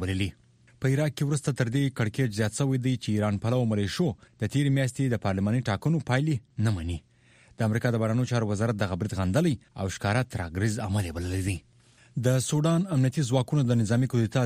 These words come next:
ضد لاریون کوونکو باندې اوښکې بهونکی ګاز استعمال کړی دی. دغه مظاهرچیانو د هیواد په څو ښارونو کې د تېرې میاشتې د نظامي کودتا پر ضد د دوه ورځني سیول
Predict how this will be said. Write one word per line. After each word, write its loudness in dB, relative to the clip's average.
ضد 0
لاریون 2
کوونکو -2
باندې 0
اوښکې -2
بهونکی 0
ګاز 0
استعمال -6
کړی -4
دی. -4
دغه 2
مظاهرچیانو -2
د 0
هیواد -2
په -2
څو -4
ښارونو 2
کې 2
د -2
تېرې 0
میاشتې -2
د 2
نظامي 0
کودتا 0
پر 0
ضد 2
د 0
دوه 0
ورځني 0
سیول 0